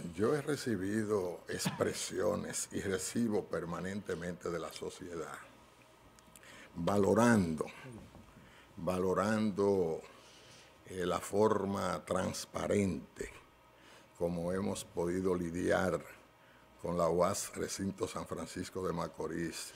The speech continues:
ya durante dieciocho meses. Estamos a punto de cumplir dieciocho meses al frente de la,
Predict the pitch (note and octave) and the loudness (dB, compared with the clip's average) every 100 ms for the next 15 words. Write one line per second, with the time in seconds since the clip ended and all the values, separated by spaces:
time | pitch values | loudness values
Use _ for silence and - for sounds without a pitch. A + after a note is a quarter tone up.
0 | D#2+ E2 E2+ F2 E2+ D#2+ E2 - E2+ E2+ | -8 -4 -2 0 -2 -4 -6 -4 -4 -4
1 | - - G2 F#2 - D#2 E2 E2 - - | -4 0 2 2 0 -4 -2 -4 -4 -10
2 | - - - - - - - - - - | -10 -10 -12 -16 -20 -20 -20 -20 -20 -20
3 | - - - - - - D2+ F2 D#2+ D2+ | -20 -20 -20 -20 -20 -14 -6 -4 -4 -6
4 | - D2+ A2 A2+ E2+ E2 D2+ D2 D#2+ D2 | -6 -4 0 2 2 0 -2 -2 -8 -8
5 | D2 F#2 F#2+ D2 - - - - - - | -2 2 2 0 -6 -20 -20 -20 -18 -4
6 | F#2+ F2 - G#2 G#2 - F2 G2 F#2+ - | 0 0 2 2 2 -2 -2 -2 -2 -4
7 | - - - - - D#2 D#2 - - F#2 | -8 -8 -10 -8 -4 -2 -4 -8 -4 -2
8 | F#2 - F2+ E2+ F2 E2 D#2+ | -2 -2 0 0 0 -2 -6